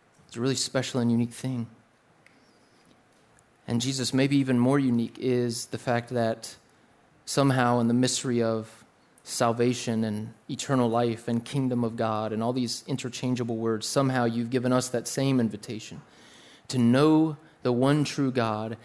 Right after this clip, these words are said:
and to know his Son, Jesus, as you fill us with your Spirit. And so, Jesus, we pray. We pray that as we follow you, we would give you everything and the one thing, that our relationship with you would not become this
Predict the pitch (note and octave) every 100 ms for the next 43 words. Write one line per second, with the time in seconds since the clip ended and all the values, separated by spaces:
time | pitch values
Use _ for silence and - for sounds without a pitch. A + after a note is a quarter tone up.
0 | - - A#2 - A2+ A#2 B2 A2+ A#2 -
1 | A#2 G#2+ G2+ A2+ G#2 G2 - - - -
2 | - - - G#2 - B2+ A2+ G#2+ - A2+
3 | G#2 - - G#2 G#2+ - - - - -
4 | _ B2+ - B2+ B2+ C3 C#3+ - C3 -
5 | C#3+ B2+ G#2 G#2 - _ _ _ _ _
6 | _ _ _ _ - C3 B2+ F3 D#3 B2+
7 | B2 A#2+ A#2 - C3+ C#3+ B2 G#2 G#2 B2+
8 | D#3 - - - - - _ _ _ _
9 | _ _ - C3+ C#3 B2+ A#2+ E3 D3 B2
10 | G2+ A2+ A#2 - _ - D3+ E3 C3+ B2+
11 | A2+ B2 C#3 C#3+ C3+ B2+ C#3 D#3 C3 A2+
12 | F#2+ F2 A#2+ C3 C3 C3+ D#3+ D#3+ F#3 E3+
13 | D3+ C#3 C#3+ C3+ C#3+ - C#3 - D#3 D3+
14 | C3+ B2+ -